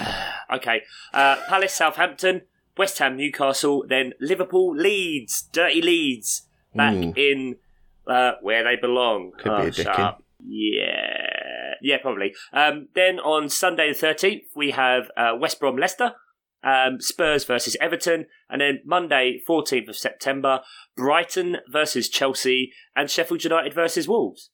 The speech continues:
Speaker 1: So actually, they, apart from, you know, I joke about the Fulham Arsenal, there's some quite good even fixtures to kick us off, I think.
Speaker 2: Yeah, they, they, they never seem to sort of pick top six teams against each other for, like, opening.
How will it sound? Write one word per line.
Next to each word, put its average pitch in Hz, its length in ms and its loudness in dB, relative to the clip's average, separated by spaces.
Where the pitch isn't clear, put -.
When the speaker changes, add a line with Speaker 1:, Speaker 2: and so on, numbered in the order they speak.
Speaker 1:
So 240 120 0
actually, 208 400 2
they, 151 220 2
apart 175 360 -2
from, 160 120 -6
you 160 60 0
know, 135 120 4
I 131 80 2
joke 156 240 -2
about 135 160 2
the 123 80 -8
Fulham 127 260 0
Arsenal, 156 340 0
there's 127 180 -2
some 147 120 -6
quite 170 320 -2
good 151 180 0
even 147 300 -2
fixtures - 420 -6
to - 80 -12
kick 123 180 -4
us - 120 -4
off, 196 180 -2
I 90 60 -8
think. - 340 -8
Speaker 2:
Yeah, 156 380 0
they, 175 160 0
they, 180 280 0
they 220 200 0
never 262 240 0
seem 233 260 0
to 196 140 -2
sort - 260 -2
of - 60 -20
pick - 360 -6
top - 280 -6
six - 260 -8
teams 131 300 -2
against 120 340 -4
each 104 220 -4
other 82 200 -2
for, 95 220 -2
like, 90 300 0
opening. 85 520 -4